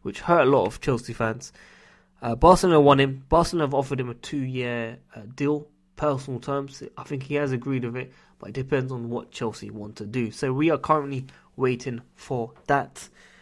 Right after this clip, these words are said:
Now, on to my next topic. Azpilicueta has signed a one-year extension with Chelsea. Chelsea triggered that, uh, in his current deal,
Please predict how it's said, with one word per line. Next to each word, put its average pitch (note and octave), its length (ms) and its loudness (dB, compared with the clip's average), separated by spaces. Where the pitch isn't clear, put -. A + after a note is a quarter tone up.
Now, B2 140 -4
on E3+ 180 -4
to D#3+ 100 -8
my D3 60 0
next C#3+ 200 -2
topic. C#3 180 -2
Azpilicueta C#3 1000 -2
has - 220 -10
signed C3 340 -4
a A2 100 -10
one-year B2 380 -2
extension A#2+ 560 -8
with A2 140 -10
Chelsea. A#2+ 400 -2
Chelsea C3+ 400 -6
triggered C3+ 480 -6
that, A#2 200 -4
uh, A#2+ 180 -6
in A#2+ 100 -6
his A#2 100 -4
current B2 380 0
deal, A#2+ 320 -6